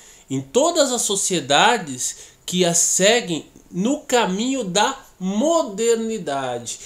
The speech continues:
e aí ele põe modernidade entre aspas, isso indica que ele é daquela turma que ainda afi-, não pode afirmar categoricamente que nós saímos do período da modernidade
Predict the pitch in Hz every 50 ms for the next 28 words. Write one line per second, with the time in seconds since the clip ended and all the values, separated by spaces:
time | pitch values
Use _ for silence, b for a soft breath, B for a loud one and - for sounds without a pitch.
0 | B B B 127 123 120 117 120 139 160 180 196 180 - 170 170 175 170 165 147
1 | 151 147 143 135 120 131 143 170 196 185 208 - _ _ _ _ - 196 233 277
2 | 294 277 - - 269 262 247 190 165 156 156 151 - - - - - - - -
3 | - - - - B B B B B B B B B _ - 131 127 139 175 175
4 | - - - 226 208 156 117 113 135 156 185 196 - - 240 262 269 B B B
5 | B B B - - - 202 180 160 170 196 226 240 233 233 208 190 180 185 202
6 | 220 220 247 240 233 - - - 214 220 233 233 220 220 - - 170 180 185 190
7 | 208 226 254 269 - B B B B B - - 202 175 190 226 214 220 214 208
8 | 208 - _ - - 156 151 - - 170 175 180 180 - 156 160 190 233 294 -
9 | - 185 190 196 175 180 175 - - 170 156 151 147 147 143 - - 185 202 196
10 | - 185 170 151 151 147 143 143 139 - 160 151 147 147 151 185 220 - - -
11 | - B B B B B B B - - 185 190 214 240 233 - - - - -
12 | 285 277 262 240 233 240 277 320 330 311 277 262 240 214 185 151 143 139 156 151
13 | 156 - 143 135 135 139 131 131 135 131 151 180 214 226 233 240 220 214 214 208
14 | 220 220 214 180 160 165 170 180 185 185 185